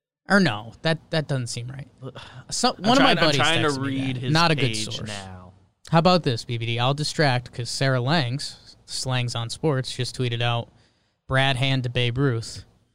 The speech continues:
Speaker 1: Brad Hand played with R-, Hanley Ramirez. Hanley Ramirez played with David Wells. David Wells played with Phil Niekro.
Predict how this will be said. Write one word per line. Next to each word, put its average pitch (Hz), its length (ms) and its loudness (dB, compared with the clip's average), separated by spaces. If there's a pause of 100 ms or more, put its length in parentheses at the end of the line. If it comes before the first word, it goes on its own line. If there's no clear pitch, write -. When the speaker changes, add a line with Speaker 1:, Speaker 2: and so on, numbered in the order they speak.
(520)
Speaker 1:
Brad 139 260 4
Hand 147 300 4
played 143 200 2
with 127 160 -2
R-, 127 120 -10
Hanley 135 360 0
Ramirez. 131 600 -2 (760)
Hanley 127 300 2
Ramirez 135 400 0
played 135 220 2
with 127 100 0
David 127 240 0
Wells. 113 460 -6 (600)
David 127 280 2
Wells 131 220 2
played 135 220 0
with 123 140 -4
Phil 135 180 -2
Niekro. 117 480 -4